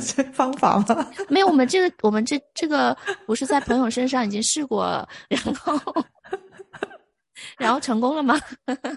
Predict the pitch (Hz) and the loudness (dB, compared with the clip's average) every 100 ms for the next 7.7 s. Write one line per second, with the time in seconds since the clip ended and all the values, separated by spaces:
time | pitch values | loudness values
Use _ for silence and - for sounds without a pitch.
0 | - - 170 180 180 170 - _ - 151 | -14 -6 -2 4 4 2 -10 _ -2 0
1 | 156 165 151 147 156 - - 151 147 151 | 2 0 2 0 -2 -10 -6 0 2 2
2 | - - - - - - 170 175 175 180 | -2 -10 -8 -4 -2 4 4 6 6 6
3 | 170 143 - _ - _ _ - 131 139 | 4 2 -2 _ -20 _ _ -4 -4 0
4 | 156 151 139 123 180 180 165 135 135 151 | 2 2 0 0 2 2 0 0 0 2
5 | 143 190 - - - 403 330 415 - - | 6 6 4 -6 -8 -2 0 -2 -4 -10
6 | - 339 302 277 294 302 269 226 240 226 | -2 0 2 2 2 0 0 2 2 2
7 | 226 240 233 240 - 226 208 | 2 0 -2 -6 -4 -2 -2